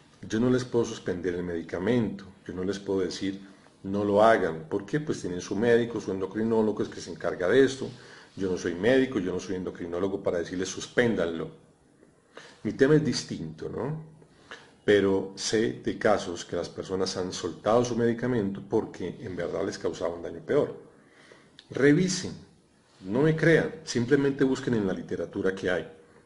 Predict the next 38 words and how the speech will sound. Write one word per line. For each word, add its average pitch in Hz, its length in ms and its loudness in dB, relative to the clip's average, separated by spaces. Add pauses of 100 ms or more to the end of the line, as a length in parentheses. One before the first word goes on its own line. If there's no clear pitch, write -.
(100)
las 101 200 0
contraindicaciones 92 920 -4
que - 120 -6
tiene 85 260 -6
el 85 60 -8
medicamento. 107 680 -6 (1400)
No 95 100 -14
tengo 110 300 2
nada, 127 260 6
repito, 107 340 2
contra 101 220 0
el 98 60 0
medicamento. 98 560 0
Hay 92 80 -4
personas 107 400 -4
que 110 80 -4
lo 101 100 0
necesitan, 101 580 -4 (540)
lo 101 100 -2
necesitan 113 540 -2
y 156 60 2
lo 127 80 4
requieren, 127 500 2 (260)
y 113 60 -10
ahí 104 100 -2
no 131 60 2
hay 135 80 4
absol-, 135 220 0 (1400)
em, 104 960 0 (400)
bien, 107 360 0
vamos 113 200 2
a 117 40 2
ver 98 100 2
qué - 100 -4
más 113 160 2
hay 107 100 2
por 107 140 2
acá. 95 280 0